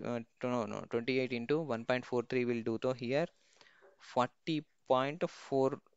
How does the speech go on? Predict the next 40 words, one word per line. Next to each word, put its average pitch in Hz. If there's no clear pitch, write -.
will 120
come 107
here, 104
zero 127
four. 98
So 113
here 113
twenty 123
into 135
eight 123
point 127
seven, 120
so 131
it 117
will 131
come 123
one 113
sixty, 147
one 120
sixty 123
plus, 123
uh, 120
twenty 123
is 127
eighty, 110
one 117
eighty-five. 117
So 120
one 117
eighty-five 127
point 131
seven 123
zero 113
will 101
come 98
here, 104
seven 123
or 127
seven 107
zero. 92